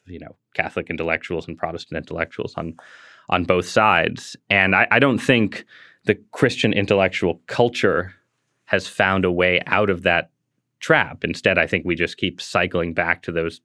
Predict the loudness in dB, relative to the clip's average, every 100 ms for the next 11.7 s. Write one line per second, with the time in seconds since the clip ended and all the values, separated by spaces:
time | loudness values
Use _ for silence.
0 | _ -6 -4 -4 0 0 0 -6 -6 -4
1 | -4 -4 -4 -4 -2 -2 -2 -2 -4 -16
2 | _ -20 -20 -20 -6 -2 -2 0 -2 -2
3 | -4 -2 -2 0 -2 0 -2 -2 0 0
4 | 2 0 -2 -6 -16 -8 -6 -2 0 0
5 | 0 0 0 -2 -4 -2 0 0 0 0
6 | 0 -2 -18 -20 _ -20 -20 _ _ _
7 | -2 2 4 2 0 -2 0 2 2 2
8 | 2 4 4 2 2 2 2 2 0 0
9 | 0 2 0 -2 -2 -2 -4 -6 -6 -4
10 | -4 -6 -8 -8 _ _ -18 -6 0 2
11 | 2 2 0 0 0 -2